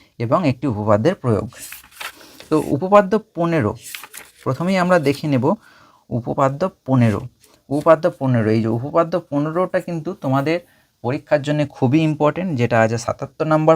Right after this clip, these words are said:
পাতায়। এবং প্রথম উপপাদ্যটা আমি বলে দিই, মোট তিনটি উপপাদ্য করতে হবে। একটা হলো উপপাদ্য পনেরো, এরপরে নেক্সট উপপাদ্য আছে সাতাশি নাম্বার পাতায় উপপাদ্য আঠেরো, সাতাশি নাম্বার পাতায় উপপাদ্য আঠেরো। বেশ, এরপরে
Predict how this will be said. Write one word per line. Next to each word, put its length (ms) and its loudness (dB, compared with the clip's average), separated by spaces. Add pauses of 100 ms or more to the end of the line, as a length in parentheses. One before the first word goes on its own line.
(120)
পাতায়। 300 -2 (580)
এবং 160 8 (280)
প্রথম 200 -2 (100)
উপপাদ্যটা 400 4
আমি 140 2
বলে 140 0
দিই, 180 -4
মোট 120 4 (100)
তিনটি 220 -2 (100)
উপপাদ্য 320 2 (120)
করতে 240 -4
হবে। 140 -2 (460)
একটা 200 -4
হলো 120 4 (120)
উপপাদ্য 340 2 (160)
পনেরো, 300 0 (600)
এরপরে 240 2 (140)
নেক্সট 180 0 (120)
উপপাদ্য 300 2 (100)
আছে 140 0 (160)
সাতাশি 500 -4 (100)
নাম্বার 300 2 (100)
পাতায় 320 0 (420)
উপপাদ্য 300 4 (220)
আঠেরো, 300 0 (500)
সাতাশি 440 -8
নাম্বার 280 2 (100)
পাতায় 300 -4 (420)
উপপাদ্য 460 -4 (800)
আঠেরো। 340 -4 (420)
বেশ, 180 -6 (280)
এরপরে 300 0